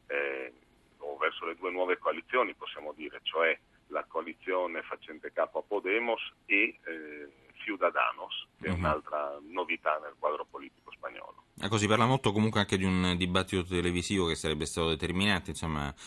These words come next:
Speaker 2: eh, la candidata appunto di Podemos avrebbe fissato Es-, eh, Esperanza Aguirre negli occhi e gli avrebbe detto,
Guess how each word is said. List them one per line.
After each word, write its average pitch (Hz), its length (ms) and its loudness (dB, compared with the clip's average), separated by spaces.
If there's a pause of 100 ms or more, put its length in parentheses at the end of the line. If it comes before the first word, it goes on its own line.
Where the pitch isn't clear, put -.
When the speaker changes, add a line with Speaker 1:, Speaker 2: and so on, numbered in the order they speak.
(260)
Speaker 2:
eh, 78 200 0
la 78 120 4
candidata 80 1200 2
appunto 87 320 -2
di 87 100 2
Podemos 95 520 4
avrebbe 85 240 4
fissato 87 480 2
Es-, 76 120 0
eh, 76 200 -2
Esperanza 87 400 0
Aguirre 87 240 2
negli 92 260 4
occhi 95 280 4
e 78 40 4
gli 80 80 4
avrebbe 82 280 4
detto, 78 520 2